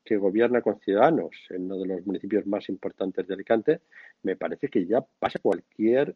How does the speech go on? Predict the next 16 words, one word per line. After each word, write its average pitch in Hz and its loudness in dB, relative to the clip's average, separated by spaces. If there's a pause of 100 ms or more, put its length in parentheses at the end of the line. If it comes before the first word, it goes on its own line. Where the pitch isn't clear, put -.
límite, 113 0
¿no? 135 -12
Y 113 -4
sobre 123 -4
todo 170 2
la 123 2
inacción 107 2 (560)
de 120 4
su 107 -2
partido. 98 4 (680)
Eh, 110 -2
este - 2
alcalde, 165 6 (260)
el 95 -18
señor 113 2
Albero, 113 4